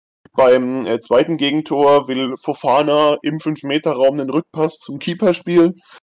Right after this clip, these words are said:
spielt den viel zu kurz, spielt den direkt Zietsch in den Fuß, womit wir den nächsten F C N Spieler haben, der dann da treffen kann. Ähm, man muss halt leider sagen, dass, äh, die Erstmannschaftsspieler wirklich die Mannschaft nach unten gezogen haben,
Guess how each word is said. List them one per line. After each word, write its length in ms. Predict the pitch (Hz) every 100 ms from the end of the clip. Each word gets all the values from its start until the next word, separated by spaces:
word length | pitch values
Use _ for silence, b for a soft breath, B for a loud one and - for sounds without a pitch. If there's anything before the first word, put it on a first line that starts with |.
| -
spielt 220 | 165 151
den 140 | 147
viel 180 | 147 170
zu 160 | 160 143
kurz, 340 | - 170 175
spielt 280 | - 143 147
den 100 | 151
direkt 400 | 143 135 143 -
Zietsch 300 | - 180 -
in 60 | 165
den 120 | 165
Fuß, 380 | - 165 180 -
womit 260 | 143 139
wir 80 | -
den 140 | 135 131
nächsten 360 | 143 147 156
F 180 | 151 160
C 120 | -
N 140 | - 156
Spieler 400 | - 160 151 151
haben, 280 | 151 156 - b b _ -
der 80 | 143
dann 180 | 143
da 140 | 131 123
treffen 400 | - 139 - 139
kann. 320 | 151 143 156 b b _ _ -
Ähm, 720 | 123 120 117 117 117 - -
man 220 | - 131 135
muss 260 | 143 156 185
halt 160 | 139
leider 340 | 131 135 139 139
sagen, 460 | 123 120 170 170
dass, 420 | 151 135 - - - -
äh, 260 | 147 139 147
die 360 | - 131 131 123
Erstmannschaftsspieler 1120 | 143 147 - 147 156 151 - - 151 156 143
wirklich 680 | 127 143 143 147 160 - - _ _ _ _ -
die 80 |
Mannschaft 500 | 143 120 131 160 151
nach 140 | 160 156
unten 300 | - 233 170
gezogen 440 | 135 - 123 113
haben, 200 | 120 120